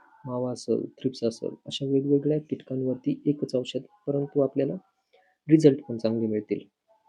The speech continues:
शेतकरी मित्रांनो, व्हिडिओ सुरू करण्या अगोदर सर्वांना विनंती आहे की आपण जर या चॅनलवरती नवीन असाल तर सबस्क्राईब नक्की करायचं आहे, जेणेकरून अशीच नवनवीन माहिती आपल्याला मिळत राहील. तर शेतकरी मित्रांनो, यातील पहिलं जे कीटकनाशक आहे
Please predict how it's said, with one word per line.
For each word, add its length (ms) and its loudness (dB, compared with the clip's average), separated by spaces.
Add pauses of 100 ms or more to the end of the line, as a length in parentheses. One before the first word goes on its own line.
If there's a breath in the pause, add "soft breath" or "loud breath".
(560)
शेतकरी 340 0
मित्रांनो, 440 0
व्हिडिओ 240 2
सुरू 220 -4
करण्या 360 -6
अगोदर 360 -6
सर्वांना 400 -8
विनंती 440 -6
आहे 240 -4 (360)
की 100 2
आपण 320 -4
जर 220 2
या 160 -4
चॅनलवरती 880 -4
नवीन 320 -4
असाल 240 -6 (640)
तर 80 -12
सबस्क्राईब 500 0
नक्की 280 -4
करायचं 400 -2
आहे, 180 -4 (840 soft breath)
जेणेकरून 500 2
अशीच 280 -2
नवनवीन 420 -2
माहिती 300 -4
आपल्याला 300 -2
मिळत 300 -4
राहील. 280 0 (1000)
तर 80 -10
शेतकरी 380 2
मित्रांनो, 580 0
यातील 220 0
पहिलं 460 4
जे 140 6
कीटकनाशक 680 -2
आहे 540 -2